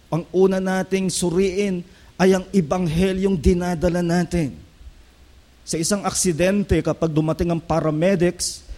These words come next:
ang una nilang sinusuri ay kung humihinga yung biktima. Yun ang una nilang titiyakin. May sugat man yan sa mga bahagi ng katawan, hindi muna yung sugat.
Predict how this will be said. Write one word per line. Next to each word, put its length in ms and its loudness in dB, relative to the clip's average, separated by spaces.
ang 180 -2
una 320 2
nilang 560 0
sinusuri 720 2
ay 240 -2
kung 240 -2
humihinga 640 2
yung 140 -4
biktima. 580 -6
Yun 240 0
ang 80 -12
una 240 2
nilang 320 0
titiyakin. 880 -2
May 240 2
sugat 480 2
man 160 -2
yan 320 -2
sa 320 0
mga 560 0
bahagi 480 0
ng 160 -2
katawan, 560 0
hindi 240 2
muna 320 0
yung 160 2
sugat. 480 -2